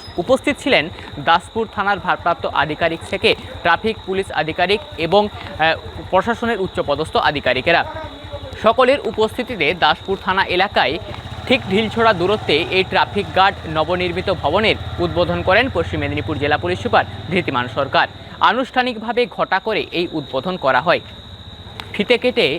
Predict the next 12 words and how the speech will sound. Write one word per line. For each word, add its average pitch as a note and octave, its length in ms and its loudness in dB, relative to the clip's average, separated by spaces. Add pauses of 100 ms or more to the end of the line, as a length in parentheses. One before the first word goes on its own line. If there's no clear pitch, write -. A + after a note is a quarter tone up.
এই E3+ 200 2
ট্রাফিক E3+ 440 0
গার্ড F#3+ 220 0
ভবনের, E3+ 380 0 (680)
এই G#3+ 180 8
নবনির্মিত G#3 560 2
ট্রাফিক F3 400 0
গার্ড E3 220 2
ভবনের D3+ 380 2 (100)
শুভ D#3+ 140 -2
উদ্বোধন D#3+ 460 2
করেন G#3 220 4